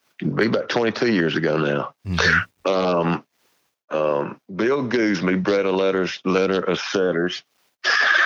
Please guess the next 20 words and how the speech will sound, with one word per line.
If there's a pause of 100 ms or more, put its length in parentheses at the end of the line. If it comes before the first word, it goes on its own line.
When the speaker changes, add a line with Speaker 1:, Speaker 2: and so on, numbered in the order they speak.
(200)
Speaker 1:
And
I
was
just
looking
for
a
hunting
dog.
Heck,
I
was
hunting
back
then. (140)
And, (580)
uh,
he
gave
me